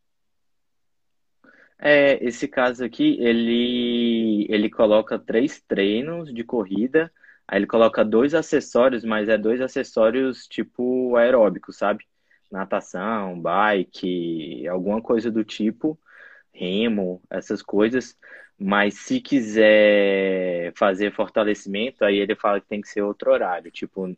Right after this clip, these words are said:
não, não faz parte desse, desse, dessa programação, sabe? Você tem que fazer ele à parte, tem que fazer ele a mais, entendeu?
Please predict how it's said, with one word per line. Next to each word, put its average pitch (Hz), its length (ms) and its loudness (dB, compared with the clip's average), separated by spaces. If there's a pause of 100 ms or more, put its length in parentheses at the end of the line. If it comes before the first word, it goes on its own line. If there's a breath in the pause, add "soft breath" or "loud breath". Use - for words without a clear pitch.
não, 107 360 -2
não 131 120 0
faz - 320 0
parte 127 600 0
desse, 113 480 -4 (340)
desse, 110 800 -8 (760)
dessa 113 340 2
programação, 120 800 2
sabe? 98 320 -4
Você 104 80 -6
tem 101 160 -6
que - 60 -14
fazer 98 280 -2
ele 98 160 2
à 123 80 4
parte, - 320 0
tem 95 100 -12
que - 60 -16
fazer 95 220 -4
ele 95 120 0
a 110 80 2
mais, 95 540 -8
entendeu? 90 420 -8